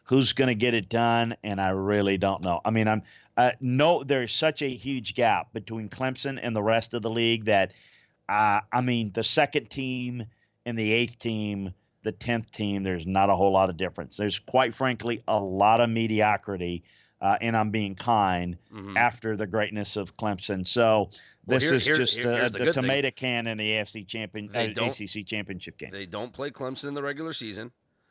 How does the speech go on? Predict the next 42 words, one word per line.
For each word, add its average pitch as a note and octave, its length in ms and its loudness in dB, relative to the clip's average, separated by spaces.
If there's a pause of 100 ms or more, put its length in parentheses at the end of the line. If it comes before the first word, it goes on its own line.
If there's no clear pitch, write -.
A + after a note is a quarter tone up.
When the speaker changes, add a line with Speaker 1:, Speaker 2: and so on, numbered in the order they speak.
(240)
Speaker 2:
They F#2+ 160 -8
have F#2+ 640 -8 (280)
at A#2+ 200 -6 (100)
Notre B2+ 400 -4
Dame, A#2+ 380 -8 (100)
which G#2 280 -12
is F#2+ 540 -14
gonna G#2+ 240 -10
be A#2 120 -6
a A#2 40 -2
tough - 300 -6
game, A2+ 340 -8 (300)
of G2 120 -14
course, G2 260 -6
Speaker 1:
Yeah, - 60 -10
probably C3 360 2
Speaker 2:
going A2+ 120 0
Speaker 1:
a - 20 -2
Speaker 2:
there. G#2 100 4
Speaker 1:
loss G2+ 180 0
there, F#2 240 -4
but F#2+ 120 -4
Speaker 2:
Probably A2+ 300 -4
a - 20 -2
Speaker 1:
yeah. G2 100 0
Speaker 2:
loss F#2 140 -2
there. G2+ 280 -8 (400)
Uh, G#2+ 520 -8
their G#2 180 -10
other C#3+ 200 -6
road A#2 360 -6
games A2+ 360 -10
are G2+ 200 -10 (140)
at A#2 200 -10
Miami, A#2+ 720 -12
at A2 220 -10
Louisville, A#2 580 -12 (140)
at A2 200 -6
North A#2 340 -12
Carolina, A2+ 640 -10 (100)
at A2+ 300 -10
Pitt. - 280 -4